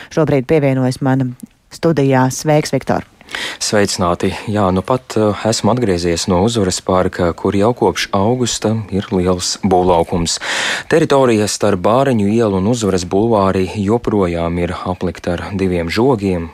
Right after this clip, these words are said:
Speaker 2: Viens ir policijas uzstādītais, bet otrs ir režģots, eh, būvžogs. Un tajā norobežotajā teritorijā,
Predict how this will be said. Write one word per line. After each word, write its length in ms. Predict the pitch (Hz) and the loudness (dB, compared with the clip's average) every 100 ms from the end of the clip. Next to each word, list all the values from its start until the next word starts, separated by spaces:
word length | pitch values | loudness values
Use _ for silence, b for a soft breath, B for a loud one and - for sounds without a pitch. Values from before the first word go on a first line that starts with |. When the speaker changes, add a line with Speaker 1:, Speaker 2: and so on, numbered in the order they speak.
| - | -10
Speaker 2:
Viens 320 | 87 80 - | -8 -6 -6
ir 100 | - | -4
policijas 600 | 113 131 120 - 104 - | 0 2 2 0 0 -2
uzstādītais, 880 | 120 - 104 95 95 - 90 87 90 | -4 -2 -2 0 0 0 0 0 0
bet 200 | 87 - | -2 0
otrs 420 | 113 113 98 - | 0 2 -2 0
ir 160 | 110 101 B B B | 0 0 B B B
režģots, 680 | 104 110 110 - 90 85 - 92 | 0 2 2 0 0 0 -2 0
eh, 180 | 87 | 0
būvžogs. 800 | 85 95 98 98 90 - - - | 2 2 2 2 0 0 -4 -6
Un 200 | 87 85 | -6 -6
tajā 280 | - 92 85 | -6 -6 -2
norobežotajā 720 | 95 139 101 95 95 92 90 85 | 0 2 2 0 -2 0 0 0
teritorijā, 760 | - 151 - 117 113 107 98 | 0 -2 2 4 4 4 2